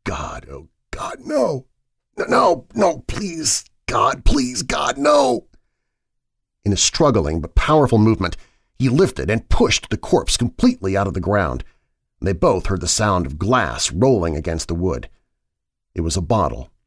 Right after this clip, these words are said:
He handed it to my mother. It was ether. "Oh, Josh," he sobbed. "My boy, my baby boy. Why is there so much blood?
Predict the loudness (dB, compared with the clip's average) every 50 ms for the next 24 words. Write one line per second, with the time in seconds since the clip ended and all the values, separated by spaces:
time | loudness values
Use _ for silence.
0 | _ _ _ _ _ _ _ _ _ _ _ _ _ -4 -2 0 2 2 2 2
1 | 0 -4 -6 -6 -4 -4 -2 -2 0 0 0 -2 -2 -4 -8 -10 -12 _ _ _
2 | _ _ _ _ _ _ _ _ _ _ _ _ _ _ -10 -10 -6 -4 -4 -6
3 | -6 -4 -4 -4 -4 -4 -6 -8 -8 -10 _ _ _ _ _ _ _ _ _ _
4 | _ _ _ _ _ _ _ _ _ _ _ _ _ -16 -10 -8 -4 -4 -4 -4
5 | -6 _ -6 -4 -4 -2 -4 -4 -6 -6 -6 -4 -2 -2 0 0 -2 -4 _ _
6 | _ _ -6 -4 -2 0 0 0 0 0 -2 -4 -6 -14 -16 _ _ _ _ _
7 | _ _ _ _ _ _ -10 -8 -8 -8 -6 -4 -4 -2 -2 -2 -4 -4 -10 -14
8 | _ _ _ _ _ _ -6 -4 -2 -2 -2 -2 -4 -4 -4 -4 -6 -6 -10 _
9 | _ _ -6 -4 -2 -2 -2 -4 -6 -10 _ -20 _ _ _ _ _ _ _ _
10 | _ _ _ _ _ _ _ _ -4 -2 -2 0 0 0 2 2 2 2 2 4
11 | 4 4 2 0 0 2 4 6 6 6 6 4 2 -6 -12